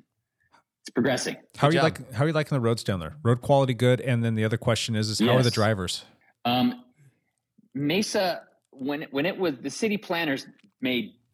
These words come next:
Speaker 1: big, wide roads. So almost every road has a big shoulder. And so, and, and the places where people mostly ride, um, are, are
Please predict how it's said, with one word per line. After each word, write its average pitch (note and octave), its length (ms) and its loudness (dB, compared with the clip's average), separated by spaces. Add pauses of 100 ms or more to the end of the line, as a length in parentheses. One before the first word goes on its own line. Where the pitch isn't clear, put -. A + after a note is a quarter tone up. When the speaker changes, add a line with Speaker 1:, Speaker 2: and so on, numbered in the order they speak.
Speaker 1:
big, E3+ 300 -2
wide A#2 480 -4
roads. G2+ 440 -6
So - 180 -6
almost F3 460 -6 (120)
every E3 360 -2
road A#2 420 -2
has A2 300 -8
a F#2+ 140 -10 (140)
big C#3 220 -4
shoulder. A2+ 600 -6 (180)
And A2 140 -10
so, A2+ 340 -4
and, B2 300 -2
and A#2+ 140 -2
the A#2 60 -4
places F#3+ 360 -4
where D3 140 0
people C#3 340 -4
mostly B2+ 640 0
ride, G2 520 -4 (720)
um, G#2+ 560 -2 (120)
are, A2 300 -2
are G#2+ 460 0